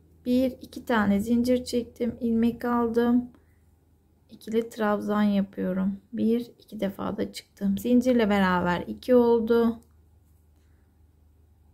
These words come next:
Üç, dört, beş,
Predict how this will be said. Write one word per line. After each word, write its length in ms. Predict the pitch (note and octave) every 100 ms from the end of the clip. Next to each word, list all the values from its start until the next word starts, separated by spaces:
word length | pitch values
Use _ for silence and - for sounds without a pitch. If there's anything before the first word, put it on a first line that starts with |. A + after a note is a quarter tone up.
| _ _ _ _ _ _ _ _ _ _ _ _ _ _ -
Üç, 540 | A#3+ B3 B3 - - - _ - _ _ _ _ _ _ _ _ _ _ _ _ _ _ _ _ _ _ _ _ _ _ _ _ _ _ _ _
dört, 680 | G#3+ G#3 A3 A#3 - - - _ _ _ _ _ _ _ _ _ _ _ _ _ _ _ _ _ _ _ _ _ _ _ _ _ _ _ _ _ _ _ _ _ _ _ _ _ _ _ _ _ -
beş, 640 | G#3 A3 B3 - - -